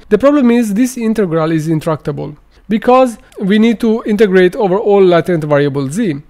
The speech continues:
And what does it mean to be intractable? It means that in theory we can calculate it,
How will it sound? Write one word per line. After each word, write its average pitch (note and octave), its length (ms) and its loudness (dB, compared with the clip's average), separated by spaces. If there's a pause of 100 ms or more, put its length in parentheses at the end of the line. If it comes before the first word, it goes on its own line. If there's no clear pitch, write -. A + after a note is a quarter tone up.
(320)
And F3+ 260 -2
what C4 160 0
does A3+ 160 0
it G#3 140 -4
mean B3+ 200 0
to A3+ 60 -4
be E3 140 -2
intractable? C#3+ 640 -6 (240)
It G3+ 160 -6
means A#3 220 0
that F#3+ 300 -2
in A#3+ 180 0
theory A3 680 0
we F3+ 100 -6
can F3+ 180 -4
calculate D3+ 500 -4
it, C3+ 180 -8